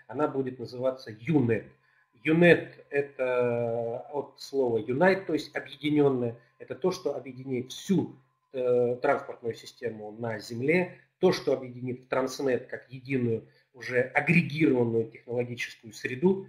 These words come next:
которая будет решать все проблемы, которые есть. И дальше эта задача уже, м, выход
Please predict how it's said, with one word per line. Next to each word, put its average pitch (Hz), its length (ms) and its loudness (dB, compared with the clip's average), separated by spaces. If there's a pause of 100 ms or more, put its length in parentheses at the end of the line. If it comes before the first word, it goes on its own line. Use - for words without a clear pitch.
(160)
которая 151 340 2
будет 143 300 -4
решать 139 280 -4
все - 120 -4
проблемы, 127 460 -4
которые 117 340 -12
есть. - 160 -20
И 151 100 -6
дальше 185 560 4 (220)
эта 143 220 -2
задача 123 460 0
уже, 120 680 0 (300)
м, 120 220 -8
выход 139 340 -6